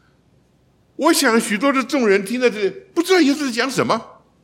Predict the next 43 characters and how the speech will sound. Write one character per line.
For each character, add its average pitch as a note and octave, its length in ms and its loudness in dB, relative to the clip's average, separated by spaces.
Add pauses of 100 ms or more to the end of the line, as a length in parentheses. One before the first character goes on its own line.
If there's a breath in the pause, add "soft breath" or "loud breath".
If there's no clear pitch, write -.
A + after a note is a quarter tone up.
(1000)
什 B3+ 160 -2
么 E4+ 100 2
意 F4+ 100 0
思 - 200 -4
啊？ - 80 -4 (1000 soft breath)
当 D#4 180 2
然， F3+ 320 2
这 F3+ 140 0
是 E3+ 240 2
根 A#3 400 2
据 C#3+ 400 2
上 F#3 320 -2
面 C3 260 0 (280)
法 A#2+ 240 -4
利 F3 120 0
赛 E3+ 140 0
人 D#3+ 140 0
所 A#2+ 100 2
问 B2 180 2 (680)
，“你 A#2 100 -6
的 F3+ 100 0
门 F#3+ 160 2
徒 G3 140 4
吃 G3+ 140 -4
饭 G3+ 120 2
不 F#3+ 120 0
洗 E3+ 120 -4
手。” A#2 280 0 (600 soft breath)
我 A3 140 2
也 C4 120 4
猜 A3+ 340 -2
这 A3+ 140 -4
些 A#3 100 2
话 A3 180 2
跟 A3 160 0
这 G#3+ 80 -4
些 A3+ 60 2
众 A3+ 240 2
人 G#3+ 100 4
都 A#3 100 2
有 E3+ 120 6
关 F#3 220 0
系， F#3 240 -6